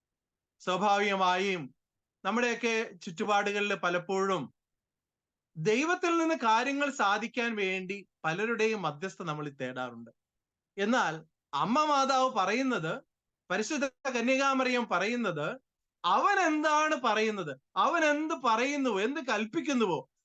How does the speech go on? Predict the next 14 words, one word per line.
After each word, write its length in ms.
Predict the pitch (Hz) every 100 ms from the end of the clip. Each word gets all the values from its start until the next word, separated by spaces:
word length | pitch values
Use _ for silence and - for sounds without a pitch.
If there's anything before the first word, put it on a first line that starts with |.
| -
അത് 340 | 190 277 427 381
നിങ്ങൾ 280 | 262 254
ചെയ്യുന്നു." 440 | 196 196 165 156 147
ഞാൻ 300 | 170 269 392
പറയുന്നത് 400 | 339 277 285 269
നോ-, 280 | 214 190 -
നോക്കണ്ട, 380 | 196 208 202 143 - _ _ _ -
മനുഷ്യരെ 520 | 175 240 330 370 359
നോക്കണ്ട. 420 | 311 254 247 226
ഏത് 540 | 180 214 285 359 381 370
സഭയിലാണെങ്കിലും 880 | 247 208 233 262 220 196 190 175 147 _ _ -
ഏത് 280 | 190 254 311
കൂട്ടായ്മയിലാണെങ്കിലും 1120 | 247 240 233 269 277 277 226 196 190 190 180 160
പ്രിയമുള്ളവരെ, 720 | 196 247 226 190 185 156